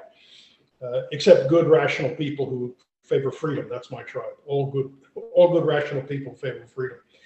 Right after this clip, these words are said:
Uh, but when you, when you dispossess and oppress a group of people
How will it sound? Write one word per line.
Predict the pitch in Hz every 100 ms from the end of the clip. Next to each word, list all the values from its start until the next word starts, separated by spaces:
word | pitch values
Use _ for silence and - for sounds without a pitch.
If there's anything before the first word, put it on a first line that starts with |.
| - - _ -
Uh, | 131 123 120 - _ _ _ _ _ _ _ _ _ -
but | 190 190 - -
when | 165 185
you, | 208 277 269 - -
when | 180 185
you | 226 254
dispossess | 247 220 - 165 214 220 131 - - - - _ _ _ _ _ _
and | 180 175
oppress | 156 - 196 214 -
a | 165
group | 143 185 175
of | 147
people | 190 196 - -